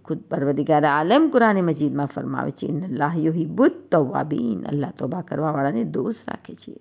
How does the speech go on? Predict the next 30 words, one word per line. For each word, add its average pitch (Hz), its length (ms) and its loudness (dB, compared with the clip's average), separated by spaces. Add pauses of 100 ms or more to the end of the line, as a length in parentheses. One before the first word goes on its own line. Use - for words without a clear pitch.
તો - 60 -4
આ - 20 0
કેવી 180 400 2
સવારી 214 440 4
છે 165 380 0 (360)
કે 202 60 4
અગર 185 180 6
આપણે 175 240 4
એના 185 140 4
પર 208 160 2 (160)
સવાર 220 380 4
થઈ 226 160 2
જઈએ, 185 140 4
એક 185 80 0
સાચી 185 400 -2
તોબા 180 400 4
કરી 240 280 4
લઈએ, 143 340 0 (880)
તો 170 80 4
અઝીઝો, 151 600 0 (1400)
આ 165 60 2
એટલી 165 520 4
તેજ 262 420 6 (100)
સવારી 180 360 2
છે 147 280 -2
કે 143 200 -4 (260)
જમીન 247 340 6
પરથી 190 300 -2
ઉઠ-, - 440 -6
ઉઠાવીને 135 640 -2